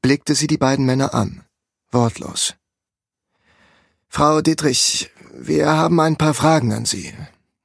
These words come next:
Zum Verschwinden Ihres Sohnes.“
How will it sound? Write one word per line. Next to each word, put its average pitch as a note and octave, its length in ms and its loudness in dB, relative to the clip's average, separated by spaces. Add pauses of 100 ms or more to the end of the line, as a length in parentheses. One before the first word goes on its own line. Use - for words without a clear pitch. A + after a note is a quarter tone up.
(160)
Zum C3 560 0
Verschwinden C#3 600 0
Ihres A#2+ 760 -2 (760)
Sohnes.“ A2+ 600 0